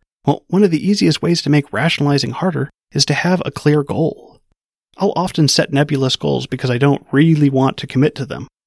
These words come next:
and that makes it super easy to rationalize my way out of it. Let's say I have a goal of cleaning my house. <laughs> Whatever that means. I know I should do some cleaning,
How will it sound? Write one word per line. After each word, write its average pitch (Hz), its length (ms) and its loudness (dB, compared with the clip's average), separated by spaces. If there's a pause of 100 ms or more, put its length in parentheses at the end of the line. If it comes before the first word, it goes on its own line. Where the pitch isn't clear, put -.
(140)
and 156 80 0
that 202 120 -2
makes - 180 -4
it - 80 -8
super 165 260 -2
easy 170 260 -2
to - 120 -12
rationalize 135 580 0
my 127 100 0
way 127 220 -2
out 147 200 -2
of - 100 -10
it. - 160 -20 (680)
Let's - 160 -2
say 190 100 2
I 165 60 2
have 151 160 2
a 135 40 0
goal 139 220 2
of 135 80 -2
cleaning 131 300 2
my 110 100 -2
house. - 420 -6 (400)
<laughs> - 260 -2
Whatever 127 340 -2
that 127 240 -4
means. 104 340 -8 (480)
I 208 140 0
know 190 240 4
I 151 120 0
should 147 260 -2
do 131 180 0
some 123 160 -4
cleaning, 156 400 -8